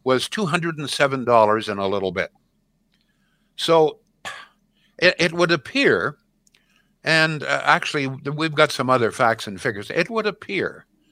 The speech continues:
that the cost of food, at least here in Stittsville, for the Green family, and I suspect most others, has increased somewhere between fifteen and twenty percent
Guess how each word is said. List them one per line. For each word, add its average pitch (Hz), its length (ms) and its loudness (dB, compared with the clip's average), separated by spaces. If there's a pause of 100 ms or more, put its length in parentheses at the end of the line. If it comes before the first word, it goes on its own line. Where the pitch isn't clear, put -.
(1040)
that 139 400 2
the 131 220 -2
cost 196 680 2
of 143 180 0
food, 120 760 -4 (260)
at - 160 -6
least 180 420 -4
here 190 180 2
in 175 120 -2
Stittsville, 110 800 -6 (680)
for 147 160 6
the 147 140 6
Green 175 340 2
family, 92 600 -4
and 143 180 -2
I 175 140 -4
suspect - 580 -4
most 139 300 -2
others, 165 420 -2 (580)
has 135 160 6
increased 170 540 4
somewhere 185 340 4
between 135 440 -2
fifteen 160 580 -6
and 107 180 -4
twenty 170 360 -4
percent - 640 -6